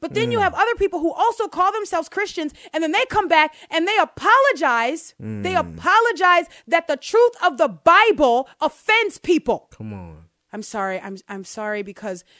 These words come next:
Speaker 1: you know, the church has been used to hurt people." No, hold on a second. Hold on. The church,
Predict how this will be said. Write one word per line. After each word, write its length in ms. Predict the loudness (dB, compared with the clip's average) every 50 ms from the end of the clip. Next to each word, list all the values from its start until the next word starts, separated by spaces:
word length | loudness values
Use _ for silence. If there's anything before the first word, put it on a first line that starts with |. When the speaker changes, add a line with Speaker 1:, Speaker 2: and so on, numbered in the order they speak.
| _ _
Speaker 1:
you 80 | -18 -16
know, 140 | -16 -14
the 80 | -16 -16
church 360 | -16 -14 -10 -8 -8 -8 -8 -10
has 120 | -16 -14
been 220 | -12 -12 -12 -12
used 320 | -10 -10 -10 -10 -12 -12 -14
to 120 | -16 -14
hurt 220 | -10 -8 -10 -8 -6
people." 280 | -8 -4 -4 -6 -8 -8 -16 -20 _
No, 280 | -4 0 2 2 2 0
hold 200 | -4 -4 -4 -2 -2
on 100 | -4 -4
a 40 | -6
second. 360 | -8 -8 -10 -8 -10 -14 -14 _ _ _ _ _ _ _ _ _ _ _ _ _ -12
Hold 180 | -6 -6 -4 -4
on. 200 | -6 -8 -8 -12 -16 _ _ _
The 100 | -10 -10
church, 680 | -10 -8 -8 -2 -2 0 0 0 -2 -4 -10 -20 -20 -20